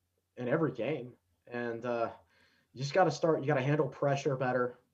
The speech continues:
down the stretch. Um, they ju-, yeah, they just don't have much room for error. You know, last night I was very concerned at halftime, not because they were losing, because, but becau-, because I thought,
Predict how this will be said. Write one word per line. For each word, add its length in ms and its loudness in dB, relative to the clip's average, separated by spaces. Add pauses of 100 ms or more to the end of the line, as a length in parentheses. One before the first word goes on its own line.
(120)
down 180 4
the 80 -2
stretch. 580 -2 (640)
Um, 380 0 (1120)
they 100 4
ju-, 100 6
yeah, 180 6
they 120 6
just 280 0
don't 240 6
have 400 2
much 240 0
room 220 -2
for 200 -2
error. 380 -2 (880)
You 100 8
know, 100 8
last 320 8
night 240 10
I 60 8
was 360 2
very 240 12
concerned 500 4
at 60 2
halftime, 440 6
not 160 8
because 280 6
they 100 8
were 120 4
losing, 440 4
because, 400 0 (100)
but 160 -2
becau-, 260 -2 (200)
because 260 -8
I 120 -2
thought, 380 6